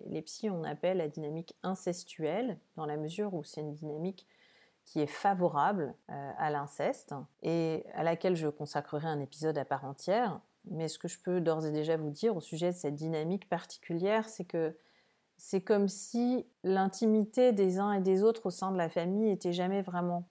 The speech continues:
respectée. Euh, par exemple, les portes des chambres, des salles de bain, des toilettes, euh, généralement restent ouvertes, voire le patriarche, euh,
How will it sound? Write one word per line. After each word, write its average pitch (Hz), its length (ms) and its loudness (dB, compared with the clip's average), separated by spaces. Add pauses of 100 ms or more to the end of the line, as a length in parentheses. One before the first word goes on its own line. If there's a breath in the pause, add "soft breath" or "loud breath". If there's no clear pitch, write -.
(140)
respectée. 175 760 -2 (680 soft breath)
Euh, 147 80 -4
par 170 260 0
exemple, 170 520 0
les 156 300 2
portes 180 420 2
des 147 180 -2
chambres, 196 440 0
des 151 120 0
salles 147 240 0
de 151 100 0
bain, 185 560 0
des 156 140 -2
toilettes, 175 560 0
euh, 151 500 -2
généralement 156 420 -4
restent 160 280 -4
ouvertes, 170 560 0 (460 soft breath)
voire 180 680 4
le 175 140 -4
patriarche, 175 840 2
euh, 147 360 2